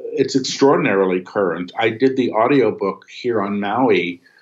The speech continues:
maybe just a month and a half ago because the studios in New York were still closed and I was here. So they found a place to record it. And that's when I actually sat down and read the whole book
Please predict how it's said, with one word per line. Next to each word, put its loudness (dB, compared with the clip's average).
maybe -2
just 2
a 2
month 0
and -4
a -4
half -2
ago -4
because -4
the -6
studios 2
in 0
New -6
York 2
were 0
still -2
closed 0
and -8
I -10
was -2
here. 0
So -4
they 0
found -2
a 0
place -6
to -4
record 2
it. 0
And -2
that's -2
when -2
I 0
actually -4
sat -4
down -2
and -4
read -2
the -2
whole -4
book -8